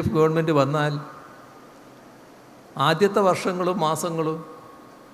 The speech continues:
ഈ ഉണ്ടായ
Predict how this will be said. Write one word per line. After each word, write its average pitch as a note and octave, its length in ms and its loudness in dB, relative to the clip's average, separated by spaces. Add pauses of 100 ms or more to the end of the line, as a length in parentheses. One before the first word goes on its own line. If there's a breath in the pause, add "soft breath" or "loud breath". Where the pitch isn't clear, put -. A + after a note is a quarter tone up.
(2250)
ഈ - 20 -6 (160)
ഉണ്ടായ G3+ 440 4